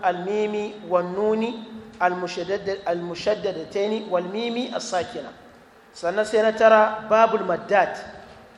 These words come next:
Na goma sai ya ce babu ma'rifatul wuquf. Babu ma'rifati al-wuquf.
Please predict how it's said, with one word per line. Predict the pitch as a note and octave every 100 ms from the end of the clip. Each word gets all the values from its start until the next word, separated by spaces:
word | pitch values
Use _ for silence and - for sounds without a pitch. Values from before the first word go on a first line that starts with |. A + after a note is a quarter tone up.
| - - - - - - - - - -
Na | G#3 B3
goma | A#3+ C4+ D4+ D4 E3+ C3 - - -
sai | G#3
ya | G#3
ce | G#3+ F3+
babu | F3 G#3 G#3+ G#3+ G3
ma'rifatul | F#3+ G3+ F#3 F#3 F3 D#3+
wuquf. | C#3 C#3 - - - - - - - - - - - - -
Babu | F3+ G3+ G3
ma'rifati | F#3 G3 F#3+ G3 G3 A3+ B3 - - - - - -
al-wuquf. | E3 D#3+ D3+ E3+